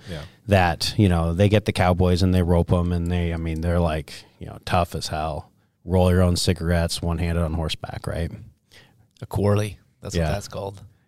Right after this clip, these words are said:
Speaker 2: Yeah.
Speaker 3: Roll yourself a Corley.
Speaker 2: <laughs> Is that what it's called?
Speaker 3: It sings it in a song, right?
Speaker 1: I don't, who does? Maybe. Somebody does?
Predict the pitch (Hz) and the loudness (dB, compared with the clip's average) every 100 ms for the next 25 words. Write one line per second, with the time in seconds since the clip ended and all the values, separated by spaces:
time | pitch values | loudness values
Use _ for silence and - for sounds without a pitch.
0 | - 90 76 71 - - 104 107 104 - | -4 0 0 -2 -8 -4 0 2 2 0
1 | 110 101 - 101 160 120 - 151 - _ | 0 0 -2 2 2 2 -2 -4 -4 _
2 | - 101 110 127 123 127 117 143 - - | 0 4 6 8 6 6 4 4 -4 -16
3 | - 101 - 98 113 104 107 92 - 117 | -14 -12 -10 -8 -8 -8 -8 -10 -8 -8
4 | 147 92 92 143 - - _ 78 85 - | -8 -8 -8 -8 -12 -20 _ -16 -14 -14
5 | - 101 120 - - 80 90 127 131 - | -10 -6 -6 -6 -10 -6 -6 -6 -10 -16
6 | _ _ _ - 92 107 143 - | _ _ _ -14 -10 -6 -8 -10